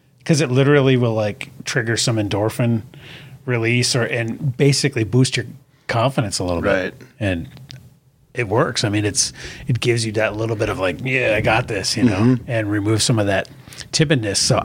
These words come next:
Speaker 1: I just changed my mind.
Speaker 2: Awesome.
Speaker 1: I thought this was insane craziness, which it is. I mean, just mandating it is dumb.
Speaker 2: It is.
Speaker 1: I don't like that part. But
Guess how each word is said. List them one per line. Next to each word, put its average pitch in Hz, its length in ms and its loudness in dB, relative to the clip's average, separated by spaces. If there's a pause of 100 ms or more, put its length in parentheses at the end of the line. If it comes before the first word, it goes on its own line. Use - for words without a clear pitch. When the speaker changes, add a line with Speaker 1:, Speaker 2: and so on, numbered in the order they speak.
(100)
Speaker 1:
I 120 160 4
just 127 180 -2
changed 113 260 0
my 98 120 0
mind. 92 500 0 (380)
Speaker 2:
Awesome. 127 380 0 (100)
Speaker 1:
I 120 80 2
thought 127 180 4
this 139 160 2
was 135 160 4
insane 120 600 2 (180)
craziness, 120 480 2
which 120 180 0
it 101 80 -2
is. 92 240 0
I 90 60 -2
mean, 95 100 -2 (140)
just 110 200 0
mandating 95 520 -2
it 85 80 -4
is 82 120 -4
dumb. 87 440 -2 (180)
Speaker 2:
It 90 100 -4
is. 85 200 -6
Speaker 1:
I 110 60 2
don't 107 120 0
like 95 140 -4
that 104 220 0
part. 85 280 0 (480)
But 123 300 2